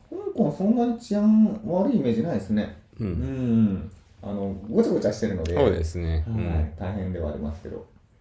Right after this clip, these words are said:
Speaker 2: まあ、そんなところで、まあ、その、まあ、カレー食ってる頃ぐらいまで地下鉄が全部止まってたんですけれども、
Speaker 1: へー。
Speaker 2: そのカレー食い終わった地下鉄が動いてたんで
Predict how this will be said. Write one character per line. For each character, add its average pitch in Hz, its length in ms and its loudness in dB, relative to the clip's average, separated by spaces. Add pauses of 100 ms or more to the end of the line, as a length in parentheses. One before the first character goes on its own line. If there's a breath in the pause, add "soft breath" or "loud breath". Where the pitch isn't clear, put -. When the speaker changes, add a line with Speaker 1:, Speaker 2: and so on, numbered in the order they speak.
(500 loud breath)
Speaker 2:
ま 139 120 -10
あ、 123 40 -14
そ - 180 -10
ん 143 240 -4
な 143 120 -2
と 139 160 -6
こ 139 200 0
ろ 101 80 2
で、 82 80 0
ま 110 140 0
あ、 101 40 -2
そ 131 160 -4
の、 160 180 0 (120)
ま 120 160 -4
あ、 117 40 -2
カ 143 200 -2
レ 185 140 4
ー - 20 0
食 - 140 -12
っ - 40 -20 (180)
て 196 100 6
る 156 100 6
頃 127 260 6
ぐ 139 100 10
ら 131 80 10
い - 40 6
ま 92 100 6
で 85 140 2 (320)
地 - 100 -12
下 120 120 6
鉄 120 220 6
が 120 100 8
全 113 240 4
部 78 60 0
止 92 120 -4
ま 90 160 0
っ 95 60 -8
て 92 120 -6
た 76 160 -4
ん 71 120 -6
で 78 140 0
す - 120 -8
け 78 60 -6
れ 78 120 -2
ど 85 100 0
も、 104 200 0
Speaker 1:
へ 123 40 4
ー。 127 60 4
Speaker 2:
そ 127 320 2
の 131 80 -2
カ 135 40 0
レ 143 100 0
ー - 40 2
食 156 180 -2
い 160 100 4
終 160 140 2
わ 165 60 -2
っ - 100 -12
た 78 180 -2
地 - 120 -12
下 92 120 -6
鉄 87 300 -8
が 90 200 0
動 98 280 0
い 85 40 -2
て 78 120 -6
た 73 160 -8
ん 73 180 -6
で 85 260 0